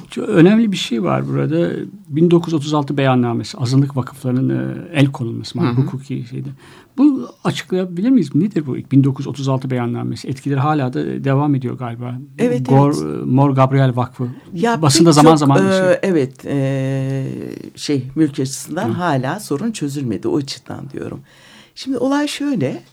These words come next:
Speaker 2: e, Osmanlı döneminde vakıflar var.
Speaker 1: Evet.
Speaker 2: E, şer'i hukuka göre kurulmuş vakıflar var.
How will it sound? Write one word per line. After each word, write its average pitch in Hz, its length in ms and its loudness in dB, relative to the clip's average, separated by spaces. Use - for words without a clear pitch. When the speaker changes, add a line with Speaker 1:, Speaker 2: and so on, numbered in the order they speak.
Speaker 2:
e, 156 260 2
Osmanlı 302 420 -2
döneminde 175 460 -2
vakıflar 262 520 -6
var. 135 360 -6
Speaker 1:
Evet. 131 360 -2
Speaker 2:
E, - 80 -6
şer'i 143 320 -2
hukuka 123 500 -6
göre 87 300 -8
kurulmuş - 560 -12
vakıflar 185 480 -6
var. 156 340 -8